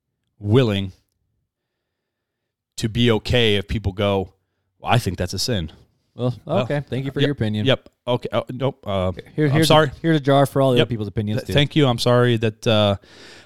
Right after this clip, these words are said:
Speaker 1: I caused you to become angry or anything like, there's nothing I can do about it now.
Speaker 2: Yeah. I don't think the weaker brethren conversation comes into this one.
Speaker 1: No, I,
Speaker 2: But
Speaker 1: I, I'm not saying that the weaker
Speaker 2: No, I'm,
Speaker 1: brother.
Speaker 2: I'm just saying in general. I'm
Speaker 1: Right.
Speaker 2: just,
Speaker 1: I'm just saying
Speaker 2: general
Speaker 1: that
Speaker 2: terms. If
Speaker 1: you just kinda take their opinion.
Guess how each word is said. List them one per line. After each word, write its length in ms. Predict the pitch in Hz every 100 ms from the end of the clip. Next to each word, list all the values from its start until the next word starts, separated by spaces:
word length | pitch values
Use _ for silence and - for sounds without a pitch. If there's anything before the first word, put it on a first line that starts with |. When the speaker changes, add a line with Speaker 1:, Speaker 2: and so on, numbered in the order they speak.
| -
Speaker 1:
I 60 |
caused 240 | - 95 101
you 20 |
to 60 | 95
become 260 | 98 104
angry 260 | 104 123 120
or 40 |
anything 280 | 117 113 120
like, 160 | 113 95
there's 180 | 104 95
nothing 240 | 107 104
I 80 | 101
can 100 | 101
do 80 | 101
about 200 | 95 92
it 80 | 87
now. 140 | 76
Speaker 2:
Yeah. 120 | 107 92 -
I 60 | 151
don't 180 | 190 180
think 140 | 175
the 80 | 139
weaker 240 | 139 127
brethren 380 | 95 113 110 98
conversation 640 | 101 90 85 92 - 85
comes 200 | - 95
into 180 | 95 87
this 260 | 78 82 -
one. 240 | - 80 -
Speaker 1:
No, 280 | 160 120 95
I, 120 | 104
Speaker 2:
But 320 | 107 101 92 - -
Speaker 1:
I, 120 | 185 160
I'm 120 | 180
not 120 | 156
saying 220 | - 143 117
that 140 | 117
the 80 | 117
weaker 160 | 131
Speaker 2:
No, 60 | 202
I'm, 80 | -
Speaker 1:
brother. 100 | 180
Speaker 2:
I'm 60 |
just 80 | 185
saying 140 | 175 143
in 80 |
general. 380 | 120 131 107 90
I'm 60 | 110
Speaker 1:
Right. 120 | 117
Speaker 2:
just, 120 | -
Speaker 1:
I'm 120 | 147 156
just 140 | -
saying 220 | 156 151
Speaker 2:
general 180 | 139 127
Speaker 1:
that 100 | 107
Speaker 2:
terms. 340 | - 92 87 -
If 80 | 131
Speaker 1:
you 80 | 143
just 220 | 147 -
kinda 240 | 135 143
take 260 | - 143 143
their 140 | 165
opinion. 420 | 185 - 110 120